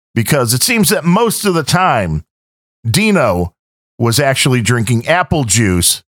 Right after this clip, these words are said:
in that highball glass while he was on stage, acting like he was drunk. 'Cause, you know, apple juice, bourbon, they kinda look the same.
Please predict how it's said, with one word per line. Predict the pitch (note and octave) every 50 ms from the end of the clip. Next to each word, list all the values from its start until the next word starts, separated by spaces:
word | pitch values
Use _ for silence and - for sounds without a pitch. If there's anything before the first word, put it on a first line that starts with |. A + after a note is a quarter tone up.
| _ _ -
in | B2+ A#2 A2 G#2+ G#2 -
that | G#2 G#2 G#2+ G#2+ G2
highball | F#2 A#2 A#2 G#2+ G2+ G#2 G2 F#2+ G2 G2
glass | E2+ F#2+ F#2+ F#2+ F#2+ F#2 F#2 F#2+ -
while | B2 A2 G2+ G2+
he | G2
was | F#2+ F#2+ F#2 G2
on | G2 E2+ E2 D#2+
stage, | - - - C#3 C#3 C3+ C3+ C3 B2 G#2+ F#2 G2 - _ _ _ _ _ _ _ _ _ _ _ _
acting | - D3 D#3 D3 - D3+ B2+ B2
like | B2 A2+ A2 -
he | C3 A2
was | A2 G2+ F2 D#2
drunk. | - A2+ G#2 A2 A2 -
'Cause, | G#3 F3+ D4
you | C#4
know, | B3+ A3
apple | A#3+ C4+ C#4 - A#3 A#3
juice, | F#3+ - C4 B3 A#3+ G#3+ - - - - _ -
bourbon, | D3 - - F3+ G#3 G#3 G#3+ G3+ - _
they | C3+ C#3+
kinda | C#3 - G#3+ - G#3
look | F3+ F3 G#3 A3+ - _
the | - B2
same. | A#2 - - G#2+ A2 B2 C#3+ F#3 F#3